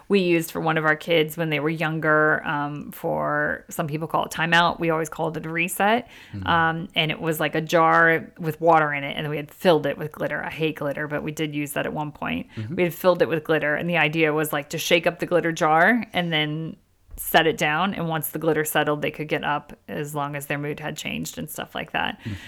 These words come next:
Speaker 1: Um, and so we've explained that to Zane too. Like, it's like you have a, that jar and everything's settled, and then something happens and it shakes it all up, and
Speaker 2: Mm-hmm.
Speaker 1: then it does take time for it to settle.
Speaker 2: Yeah.
Speaker 1: Um, and that kind of thing. So that has been one of our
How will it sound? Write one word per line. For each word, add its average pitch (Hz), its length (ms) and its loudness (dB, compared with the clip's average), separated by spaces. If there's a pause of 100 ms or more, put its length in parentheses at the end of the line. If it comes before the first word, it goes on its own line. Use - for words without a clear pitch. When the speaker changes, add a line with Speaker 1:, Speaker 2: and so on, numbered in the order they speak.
(200)
Speaker 1:
Um, 151 400 0
and 175 120 0
so 170 80 4
we've 156 240 4
explained 151 380 -2
that 147 160 -4
to 156 100 -6
Zane 147 480 -8
too. 147 260 -8
Like, 82 300 -6
it's - 220 -4
like 160 200 0
you 160 100 -4
have 160 180 -6
a, 160 100 2 (160)
that 156 300 2
jar 151 320 4
and 151 100 -2
everything's 180 400 0
settled, 160 360 6
and 156 60 -4
then 156 120 -4
something 180 280 2
happens 170 320 -2
and 147 120 -10
it 151 80 -10
shakes 196 480 -2
it 202 120 2
all 180 200 8
up, 151 340 4
and 180 140 0
Speaker 2:
Mm-hmm. 170 80 -2
Speaker 1:
then 175 140 -2
it 185 120 -2
does 196 200 2
take 196 200 -6
time 170 220 -2
for 165 120 -2
it 156 120 -4
to 156 100 -12
settle. - 560 -4
Speaker 2:
Yeah. 185 160 -2 (220)
Speaker 1:
Um, 90 420 -6 (340)
and 170 140 -6
that - 160 -4
kind - 180 -10
of - 60 -10
thing. - 460 -10 (220)
So - 460 -6 (100)
that 175 280 4
has 165 160 -4
been 160 240 -2
one 160 220 -4
of 151 180 -6
our 147 580 -2